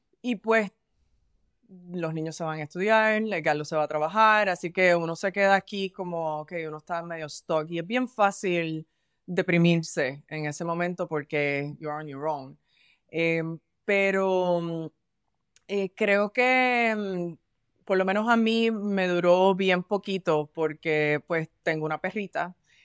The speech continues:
eh, así que ella, sin saberlo, era mi excusa perfecta para yo salir.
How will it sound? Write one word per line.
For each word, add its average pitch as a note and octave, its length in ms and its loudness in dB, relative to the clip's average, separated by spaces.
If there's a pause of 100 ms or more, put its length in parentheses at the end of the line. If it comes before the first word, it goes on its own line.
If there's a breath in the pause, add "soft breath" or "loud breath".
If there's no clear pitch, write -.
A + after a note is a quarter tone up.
(240 soft breath)
eh, D#3+ 300 4
así D#3+ 320 2
que F3+ 640 -2
ella, E3+ 880 6
sin G3 240 2
saberlo, G3 540 10
era E3+ 200 8
mi F#3+ 100 -2
excusa E3+ 320 -8
perfecta F3 560 -2
para D3+ 180 0
yo C#3 120 -8
salir. D#3 540 -2